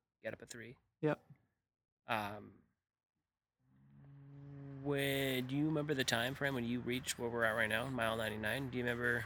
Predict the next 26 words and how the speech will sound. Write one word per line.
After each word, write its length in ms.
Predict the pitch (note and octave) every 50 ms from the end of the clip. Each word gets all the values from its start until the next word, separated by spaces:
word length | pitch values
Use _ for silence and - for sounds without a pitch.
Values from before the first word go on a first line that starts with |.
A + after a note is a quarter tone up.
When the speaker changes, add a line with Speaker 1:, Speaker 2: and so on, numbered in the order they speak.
| - -
Speaker 2:
Yeah, 360 | E3 F3 F3 F3+ F3+ F3 E3
it 260 | - E3+ F#3 F3 -
was, 680 | D#3 E3 E3+ F3 E3+ E3+ E3+ E3+ E3 E3+ E3 - - - - -
um, 800 | E3+ E3+ E3 D#3+ D#3 D3+ D3 D3 D3 C#3 C#3 C#3 C#3 C#3+ C#3+ - - - - - - - - - - - - - - -
when 260 | - E3 E3 E3 E3 D#3+
I 280 | E3 E3 E3+ F3 F#3+
finished, 560 | F#3 - - F#3+ F#3 F#3 F#3 F#3+ E3+ - -
it 140 | F3+ E3 -
was, 920 | G#2+ - D#3 D#3+ D#3+ D#3+ D#3 D#3 D#3 D#3 D#3 D#3 D3+ D3 D#3 - - - -
um, 460 | - D3+ D#3 D#3 D3 D3+ D3+ D3 C#3+ -
I 80 | - D3+
did 140 | D3+ E3
it 80 | E3 E3
in 140 | D#3 D#3 D#3
twenty-eight 540 | - - - F3 E3+ E3+ E3+ E3+ E3 E3 E3
hours 420 | E3 D#3+ E3 E3+ E3+ E3+ E3+ D#3+
and 160 | E3 E3 D#3+
six 280 | - - D#3+ - - -
seconds. 680 | - E3+ E3 E3 - A#3 C#4+ D4 - - - - - - - - - - _ _ _ _ _ _ -
Twenty-eight 240 | F3+ F3 D#3+ D3+
hours 220 | D#3 D3+ C#3+ C#3+ C#3
and 100 | D3+ D3
six 260 | - D#3 D3 - -
minutes, 400 | D#3+ D3+ D3 D3+ - - - - -
excuse 260 | - - - D3 C#3+
me. 200 | D#3+ D#3 C#3+ -